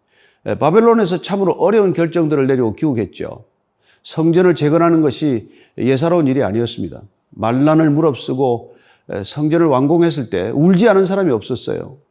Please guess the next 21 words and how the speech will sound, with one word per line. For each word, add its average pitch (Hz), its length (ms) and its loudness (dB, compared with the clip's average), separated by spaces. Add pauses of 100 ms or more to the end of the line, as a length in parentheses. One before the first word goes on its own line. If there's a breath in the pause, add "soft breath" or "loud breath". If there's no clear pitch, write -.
(100)
제사장들이나 120 800 -4
모든 208 380 -2
사람들이 208 320 0
울었습니다. 185 460 -2 (320 loud breath)
감격에 185 720 2
겨웠던 202 420 0
백성들은 156 680 -2 (240 soft breath)
이제 202 340 0
다윗 240 300 2
시대와 208 400 0
같은 165 440 -2 (300 soft breath)
영화를 170 460 2
다시, 110 640 -2 (100)
에, 78 180 -12
기대했죠. 101 720 -6 (760)
이방 226 380 2
나라들이 190 400 2
이스라엘에 175 380 0
굴복할 214 520 0
것이라고 101 640 -4
착각했습니다. 190 720 -8